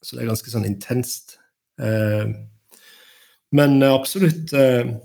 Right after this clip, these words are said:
jeg, jeg var glad for at jeg var med på det, altså. Fikk masse gode, hyggelige bekjentskaper, både fra,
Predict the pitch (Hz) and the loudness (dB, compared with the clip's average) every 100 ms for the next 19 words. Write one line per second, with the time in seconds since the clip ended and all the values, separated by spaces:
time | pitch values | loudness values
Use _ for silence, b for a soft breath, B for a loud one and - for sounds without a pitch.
0 | - _ _ _ _ _ - 143 139 170 | -18 _ _ _ _ _ -4 -4 -4 -4
1 | 170 139 131 113 117 240 208 165 135 123 | -2 0 0 0 0 -2 -2 0 2 2
2 | 117 120 117 185 - 117 - - 156 156 | 0 0 0 0 -6 -12 -12 -6 -2 0
3 | 139 - 135 135 135 131 107 - - - | 0 -2 0 4 4 4 0 -10 -20 -20
4 | _ _ _ _ _ _ _ _ _ _ | _ _ _ _ _ _ _ _ _ _
5 | _ _ - 143 120 147 147 131 123 131 | _ _ -2 0 2 4 4 4 2 -2
6 | 123 - 123 - 107 104 110 107 110 - | -4 -2 -4 0 0 0 -2 -2 -4 -4
7 | 104 | -2